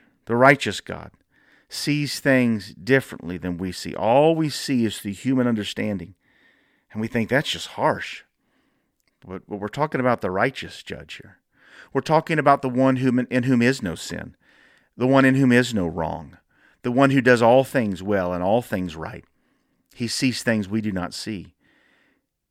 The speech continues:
And if we refuse and refuse his message, if we rebel against his mercy and his compassion,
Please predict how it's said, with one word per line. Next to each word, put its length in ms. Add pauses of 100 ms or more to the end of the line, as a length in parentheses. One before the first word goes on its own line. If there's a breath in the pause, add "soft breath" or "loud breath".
(720)
And 200
if 160
we 420
refuse 1200 (400)
and 320
refuse 600
his 180
message, 640 (360 soft breath)
if 160
we 140
rebel 760
against 400
his 200
mercy 600
and 120
his 140
compassion, 800